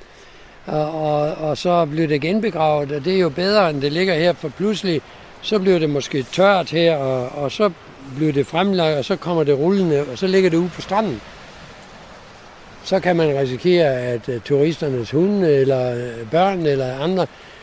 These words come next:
de går hen og samler det op, og leger med det. Historien går på, at førhen, der var der nogle barske unge mennesker, ja, de synes, det var sjovt at, at få fat i et helt kranie, eventuelt tage det med hjem og lave askebær af det.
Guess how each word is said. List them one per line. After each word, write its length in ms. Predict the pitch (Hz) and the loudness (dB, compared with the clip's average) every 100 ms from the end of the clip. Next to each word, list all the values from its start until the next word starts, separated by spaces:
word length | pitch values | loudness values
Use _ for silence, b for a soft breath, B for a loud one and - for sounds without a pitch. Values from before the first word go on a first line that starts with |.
| B - | B -8
de 80 | 160 | 0
går 100 | 156 | 2
hen 160 | 165 | 2
og 100 | 165 | 0
samler 320 | - 151 147 127 | -2 -2 -2 0
det 140 | 127 | 0
op, 140 | 143 - - - B B B - - - | -2 -4 -16 -20 B B B -20 -20 -14
og 120 | 135 | -6
leger 280 | 131 147 165 | 0 2 2
med 240 | 147 147 151 | 2 0 0
det. 140 | 143 98 - - - - - | -4 -8 -20 -20 -20 -20 -8
Historien 560 | 135 131 202 196 147 | -6 2 4 4 2
går 200 | 135 165 | 2 2
på, 240 | 147 160 151 | 0 0 0
at 140 | 131 - | -2 -2
førhen, 420 | 196 165 160 156 | -2 0 0 0
der 80 | 160 | 0
var 180 | 165 | 0
der 120 | 151 143 | 0 0
nogle 340 | 139 131 117 B B B B - | -2 -4 -6 B B B B -6
barske 380 | 139 160 156 160 | 0 0 2 0
unge 200 | 143 160 | 2 2
mennesker, 380 | 147 151 143 135 | 2 0 -2 -2
ja, 140 | 135 | 0
de 180 | 143 156 | 0 -2
synes, 300 | 143 165 151 | -2 0 -2
det 140 | - 139 | -2 -4
var 60 | 117 | 2
sjovt 320 | 151 151 139 | 2 2 0
at, 80 | 127 120 | -4 -4
at 340 | 127 120 113 110 107 | -8 -10 -10 -10 -14
få 120 | - 120 | -10 -4
fat 240 | 156 151 | 0 0
i 100 | 143 | 0
et 40 | 127 | 0
helt 240 | 139 156 | -2 -2
kranie, 440 | - 147 156 135 117 B B B B B - | -4 -2 -2 -4 -8 B B B B B 0
eventuelt 480 | 147 131 131 143 117 | 2 4 4 2 0
tage 140 | 139 | -2
det 80 | 127 | 0
med 140 | 139 | 2
hjem 220 | 135 147 | 4 2
og 80 | 143 | 2
lave 200 | 123 123 | 0 0
askebær 500 | 127 143 - 123 123 120 | -2 -4 -6 -6 -6 -6
af 140 | 127 | -6
det. 120 | 123 | -8